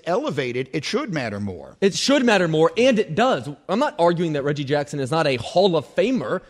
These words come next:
Speaker 2: He's a first ballot Hall of Famer. What I'm arguing is that Reggie Jackson is not among the fifteen or twenty greatest players of all time.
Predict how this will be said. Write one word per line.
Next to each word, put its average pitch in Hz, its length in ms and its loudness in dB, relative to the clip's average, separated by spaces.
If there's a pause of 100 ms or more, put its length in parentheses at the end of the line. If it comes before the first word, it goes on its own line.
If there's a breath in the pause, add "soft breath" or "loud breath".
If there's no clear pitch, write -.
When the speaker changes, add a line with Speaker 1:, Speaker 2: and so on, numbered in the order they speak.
(160 soft breath)
Speaker 2:
He's 226 160 0
a 220 80 4
first 277 340 -2
ballot 254 300 4
Hall 123 180 -6
of 101 80 -10
Famer. 98 320 -12 (300 soft breath)
What 180 100 4
I'm 262 140 6
arguing 170 420 2
is 156 80 0
that 147 160 2
Reggie 165 200 0
Jackson 147 360 0
is 131 80 -4
not 160 140 0
among 143 220 -2
the 135 60 -2
fifteen 202 520 -4
or 170 100 0
twenty 170 380 -4
greatest 147 580 -6
players 196 480 0 (140)
of 156 120 2
all 185 380 2
time. 254 400 -6